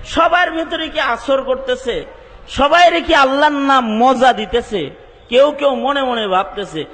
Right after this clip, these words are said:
এই কামটা না করলে হয় না। কারোর কারোর বিরক্তি লাগতেছে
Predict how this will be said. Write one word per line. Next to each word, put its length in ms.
এই 180
কামটা 420
না 220
করলে 380
হয় 240
না। 100
কারোর 320
কারোর 300
বিরক্তি 460
লাগতেছে 520